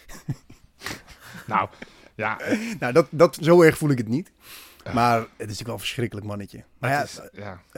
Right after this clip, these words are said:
Speaker 1: ja, als je naar die traf-, transferbalans kijkt van P S V, denk ik niet dat ze er nou heel erg op vooruit zijn gegaan.
Speaker 2: Nou, wat,
Speaker 1: Eerlijk
Speaker 2: wat,
Speaker 1: gezegd.
Speaker 2: wat, je, wat zijn Gutierrez kwijt. En, en wat, wat volgens mij de meeste, degene die ze het,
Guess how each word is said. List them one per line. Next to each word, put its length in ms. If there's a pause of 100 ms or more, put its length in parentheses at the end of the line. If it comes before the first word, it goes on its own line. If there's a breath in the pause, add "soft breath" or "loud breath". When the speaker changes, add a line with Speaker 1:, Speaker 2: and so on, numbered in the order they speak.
(160)
Speaker 1:
ja, 200
als 140
je 60
naar 80
die 100
traf-, 280 (140)
transferbalans 680
kijkt 220
van 100
P 140
S 100
V, 160
denk 180
ik 100
niet 120
dat 120
ze 100
er 80
nou 160
heel 200
erg 100
op 100
vooruit 260
zijn 200
gegaan. 260 (140)
Speaker 2:
Nou, 240
wat, 100
Speaker 1:
Eerlijk 200
Speaker 2:
wat, 80
Speaker 1:
gezegd. 180 (160)
Speaker 2:
wat, 120
je, 80
wat 120
zijn 220
Gutierrez 400
kwijt. 520
En, 200
en 120
wat, 260
wat 160
volgens 220
mij 120
de 60
meeste, 320
degene 340
die 100
ze 60
het, 100